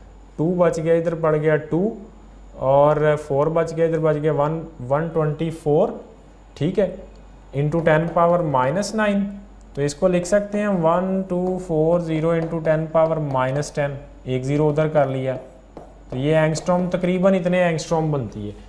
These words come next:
और nearest इसके बारह सौ चालीस है, तो बारह सौ पैंसठ nearest answer है आपका, ठीक है। तो answer क्या आ जाएगा, Sorry, बारह सौ पैंसठ कह रहा हूँ, बारह सौ सतारह इसके ज़्यादा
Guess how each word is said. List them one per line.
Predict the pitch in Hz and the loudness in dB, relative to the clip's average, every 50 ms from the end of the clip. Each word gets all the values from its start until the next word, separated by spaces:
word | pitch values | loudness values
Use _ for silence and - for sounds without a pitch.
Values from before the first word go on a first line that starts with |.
| - - - - - | -20 -20 -20 -16 -8
और | 135 139 | -6 -2
nearest | 139 147 170 196 202 208 196 - 208 | 2 4 4 6 6 4 4 2 0
इसके | 196 - - - 190 | -4 -2 0 0 2
बारह | 175 165 160 160 165 175 170 | 4 4 4 6 6 4 4
सौ | - 190 180 | 2 0 0
चालीस | - 185 165 165 170 185 180 202 | 2 4 4 4 4 2 2 0
है, | 190 185 | -2 -2
तो | 190 | 0
बारह | 170 156 151 156 165 | 2 4 4 4 4
सौ | 160 180 180 | 2 0 -4
पैंसठ | - - 185 190 185 - 202 190 190 | -2 -2 -2 -2 -2 -2 -4 -2 -2
nearest | 180 170 180 185 180 175 170 170 - 165 | -2 2 2 2 4 2 2 0 0 -2
answer | 147 143 143 - - 151 156 | -2 -2 -2 -2 -2 0 2
है | 160 | 4
आपका, | 156 147 143 - - 160 160 160 - - - - - - - - - | 4 2 2 0 -4 -4 -4 -6 -6 -16 -20 -20 -20 -20 -20 -14 -8
ठीक | 139 147 156 - | -6 -6 -2 -2
है। | 180 156 - - - - - - - - - | -2 -4 -4 -12 -18 -20 -20 -20 -20 -10 -2
तो | 147 143 143 147 151 156 | 0 2 2 2 2 0
answer | 135 135 135 139 143 - - 156 156 | -2 -2 -2 -2 -2 -2 -2 -4 -2
क्या | 151 165 160 156 | 0 0 2 4
आ | 156 151 143 | 4 4 2
जाएगा, | 135 143 147 147 151 147 | 2 0 -2 -2 -2 -2
Sorry, | 139 - 156 147 147 | -2 -2 0 0 0
बारह | 135 131 135 135 143 | 2 2 2 2 2
सौ | 147 - 147 | 0 -2 0
पैंसठ | 151 151 147 151 156 156 151 | -2 -2 -2 -2 -4 -2 0
कह | 160 151 | 0 0
रहा | 156 165 | 2 0
हूँ, | 165 151 | 2 2
बारह | 139 139 143 147 | 4 4 4 2
सौ | 147 170 156 | 0 -2 -8
सतारह | - - - 147 139 143 156 165 | -10 -2 0 0 2 4 4 2
इसके | 160 151 - - 165 151 | 2 0 -4 -6 -6 -4
ज़्यादा | 143 135 127 131 147 | -2 -2 0 0 0